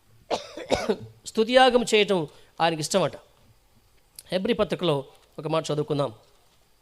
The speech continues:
హెబ్రీ పత్రిక పదమూడవ అధ్యాయం, పదమూడవ అధ్యాయం పదహైదు చదవండి.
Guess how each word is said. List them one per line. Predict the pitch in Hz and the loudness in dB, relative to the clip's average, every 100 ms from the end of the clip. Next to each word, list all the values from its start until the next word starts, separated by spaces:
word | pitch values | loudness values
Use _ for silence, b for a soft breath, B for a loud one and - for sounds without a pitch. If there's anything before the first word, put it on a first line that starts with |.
| _ _ _ _ _ _ - | _ _ _ _ _ _ -12
హెబ్రీ | 160 156 | -8 -6
పత్రిక | 156 147 143 147 165 247 - _ _ _ _ _ _ _ _ _ _ - | -6 -6 -4 -2 -2 -2 -12 _ _ _ _ _ _ _ _ _ _ -4
పదమూడవ | 175 220 233 208 | 4 8 10 10
అధ్యాయం, | 170 135 139 135 214 - - _ _ _ - | 6 4 2 2 2 -2 -18 _ _ _ -4
పదమూడవ | 151 180 190 175 151 | -2 2 4 6 4
అధ్యాయం | 135 139 139 190 - - _ _ _ _ _ _ _ - | 0 0 0 0 -4 -20 _ _ _ _ _ _ _ 0
పదహైదు | 185 196 220 247 | 2 6 6 6
చదవండి. | 247 247 254 262 | 6 8 8 6